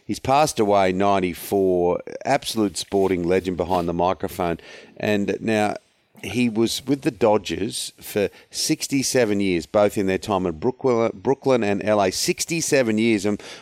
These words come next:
was very famous for that whole lyrical description of the games and, and, and, and personality.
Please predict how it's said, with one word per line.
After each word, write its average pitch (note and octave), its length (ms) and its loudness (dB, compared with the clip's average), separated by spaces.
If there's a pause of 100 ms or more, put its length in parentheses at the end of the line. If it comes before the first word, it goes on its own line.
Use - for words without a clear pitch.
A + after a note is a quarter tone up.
was G#2+ 160 0
very C3+ 240 4
famous A#2 640 0
for G#2+ 320 2
that G2+ 160 0
whole G#2 280 2 (280)
lyrical A#2+ 420 4
description A2 600 -2
of F#2+ 180 0
the F#2 80 -6
games G#2 640 0
and, F#2+ 160 -2
and, G2 200 -4
and, G2 360 -6
and F#2+ 240 -6
personality. G2+ 760 0